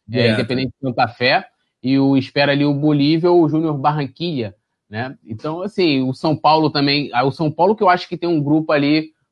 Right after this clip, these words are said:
Speaker 1: mais equilibrado, olhando as forças. De resto, tranquilo. Mas eu analiso aí o grupo do, do Flamengo como, como médio, ap-, apesar de ter aí a L D U com, em, em ascensão no futebol sul-americano, o Vélez como adversário mais difícil.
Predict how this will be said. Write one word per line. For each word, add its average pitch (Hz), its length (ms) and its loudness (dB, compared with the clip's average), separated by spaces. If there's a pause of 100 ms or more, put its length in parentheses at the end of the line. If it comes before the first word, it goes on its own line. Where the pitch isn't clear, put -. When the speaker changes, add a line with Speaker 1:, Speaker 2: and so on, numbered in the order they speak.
Speaker 1:
mais 139 260 0
equilibrado, 147 800 2
olhando 143 280 0
as 131 80 -6
forças. 151 680 -6 (560)
De 262 100 -6
resto, 170 680 0
tranquilo. 127 560 -4
Mas 135 200 0
eu 165 100 2
analiso 160 400 0
aí 151 100 2
o 147 100 0
grupo 143 280 -4
do, 139 420 -2
do 123 140 -6
Flamengo 135 480 -4
como, 139 400 -4
como 131 220 -4
médio, 139 400 0
ap-, - 260 -8
apesar 127 580 0
de 143 160 -6
ter 135 160 -4
aí 127 200 -2
a 127 100 -2
L 123 140 -4
D 123 120 -2
U 113 260 -2 (380)
com, 110 300 -4
em, 110 520 -4
em 123 120 -2
ascensão 151 840 0
no 117 120 -4
futebol 120 420 -2
sul-americano, 131 840 -4
o 131 120 -6
Vélez 120 320 -2
como 131 180 -8
adversário 123 480 -2
mais 127 180 -2
difícil. - 440 -12